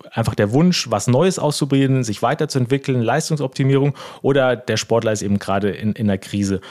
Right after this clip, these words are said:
Und so fangen wir dann an, äh, erstmal dieses, dieses Themenfeld ein wenig aufzu-, oder zu bearbeiten. Und genau,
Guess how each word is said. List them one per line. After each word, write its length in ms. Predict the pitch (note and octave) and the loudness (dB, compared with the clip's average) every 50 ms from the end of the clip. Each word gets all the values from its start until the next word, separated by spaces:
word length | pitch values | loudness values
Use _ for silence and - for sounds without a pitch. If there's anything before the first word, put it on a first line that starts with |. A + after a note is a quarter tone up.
| - - - - | -20 -20 -18 -14
Und 100 | - G#2 | -10 -2
so 100 | A2+ C#3 | 0 0
fangen 220 | C3+ - C#3 C3 B2+ | 0 0 0 0 2
wir 80 | A#2+ | 2
dann 160 | G#2+ G#2 G#2+ G2+ | 2 0 0 0
an, 260 | A#2 C3+ D#3 D#3 D3+ - - - - - - - | 0 0 0 0 0 -4 -10 -18 -18 -16 -10 -10
äh, 80 | A2 - | -8 -4
erstmal 320 | G#2 B2 - - A2+ G2+ | -2 -4 -2 0 0 0
dieses, 480 | G#2 C3 C3 B2+ B2 - - - _ _ | 2 0 0 0 -2 -4 -6 -10 _ _
dieses 320 | - B2+ C3 B2+ B2 - | -6 -4 -4 -4 -4 -6
Themenfeld 520 | - - C3 C#3 C3+ - - B2+ B2+ B2+ B2+ | -4 -4 -2 -2 -2 -2 -2 -2 -2 -2 -2
ein 160 | A2+ A2 G#2 | -4 -4 -4
wenig 280 | A2 A2 A2 A2 G#2 - | -2 -2 -2 -4 -2 -2
aufzu-, 580 | C3+ C#3 C#3 - - - C#3 C3+ C3 C3+ C3+ - - - - - - - - - - - | -4 -4 -4 -6 -8 -6 -4 -4 -4 -4 -6 -10 -18 -20 -20 -20 -20 -20 -20 -20 -8 -4
oder 180 | A#2 G2+ F#2+ | -2 -2 -2
zu 120 | - - A2 | -2 -2 -4
bearbeiten. 760 | A2 - - C3+ C#3+ C#3+ C3+ C#3 C#3 - C#3 C3+ C#3 C3+ - - _ _ | -4 0 0 0 2 2 2 2 2 2 0 0 0 -2 -6 -10 _ _
Und 640 | - B2+ A#2 A#2+ A#2+ A#2+ A#2 A#2 A#2 G#2+ - - - | -2 2 2 4 4 4 2 2 0 -2 -6 -4 -4
genau, 460 | B2 A2+ G#2 G2+ G2 F#2 - - - | 0 0 2 2 0 0 -2 -8 -16